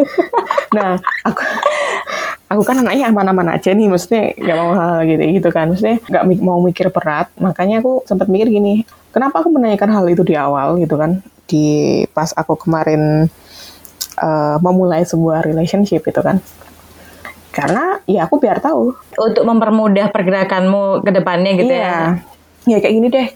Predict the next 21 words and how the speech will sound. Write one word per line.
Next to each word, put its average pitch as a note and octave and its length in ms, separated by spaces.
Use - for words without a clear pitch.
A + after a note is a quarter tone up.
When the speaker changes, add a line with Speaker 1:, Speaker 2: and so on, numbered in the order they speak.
Speaker 1:
misal, F#3+ 600
misal F#3+ 320
kata G3 400
gitu, D3+ 160
kamu E3+ 320
ketemu, D#3+ 320
ketemu F3 400
seseorang, E3+ 400
sebenarnya G#3 320
ini F4 160
terlalu G#3 340
cepat F3+ 300
sih D#3+ 100
aku E3 140
nanyanya D#3+ 400
<laughs> - 40
juga - 240
ya. - 200
Tapi G3+ 240
aku G3+ 160
ya, D#3+ 160